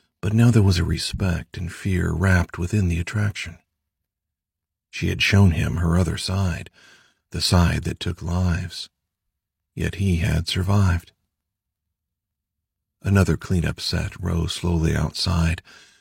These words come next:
the steep wall of the wave darkening as it rose. It crested and began to break.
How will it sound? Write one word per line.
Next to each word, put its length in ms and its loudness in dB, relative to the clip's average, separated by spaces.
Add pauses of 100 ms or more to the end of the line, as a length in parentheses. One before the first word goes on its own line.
(240)
the 80 -6
steep 340 -2
wall 460 2
of 140 -8
the 60 -6
wave 520 0
darkening 540 -4
as 180 -8
it 120 -12
rose. 540 -4 (1200)
It 140 -10
crested 500 0
and 140 -4
began 360 -2
to 60 -8
break. 520 -4